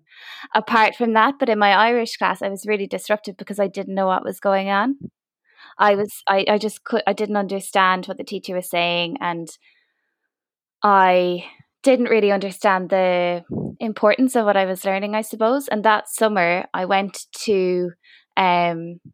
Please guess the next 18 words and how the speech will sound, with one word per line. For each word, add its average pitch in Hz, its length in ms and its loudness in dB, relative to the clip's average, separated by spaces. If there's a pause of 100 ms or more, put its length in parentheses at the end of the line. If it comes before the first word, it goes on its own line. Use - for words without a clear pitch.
(380)
the 185 140 4
Gaeltacht. 180 720 2
So - 140 0
I 180 80 6
went 185 140 0
to 196 120 -4
a 180 60 0
summer 190 320 0
course 180 400 0
in 175 60 -8
the 180 140 -6
Gaeltacht 180 340 0
for 175 140 -8
three 175 280 -2
weeks - 320 -4
and 185 120 0
I 180 120 4
learned 180 360 0